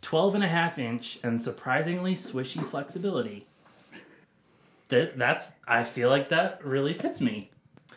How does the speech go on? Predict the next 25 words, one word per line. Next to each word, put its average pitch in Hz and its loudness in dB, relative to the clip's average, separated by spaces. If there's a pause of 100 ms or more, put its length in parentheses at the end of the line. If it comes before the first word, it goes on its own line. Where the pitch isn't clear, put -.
(160)
Okay, 156 0
so 139 6
English 165 4
oak 160 0
wood 165 0
is 131 2
a 120 -2
wand 160 2
for 160 0
good 170 0
times 185 2
and 185 2
bad. 117 2
This 135 -6
is 117 -2
a 120 0
friend 156 0
as 123 -4
loyal 151 0
as 170 -6
the - -6
wizard 139 0
who 156 -4
deserves 117 -10
it. - -14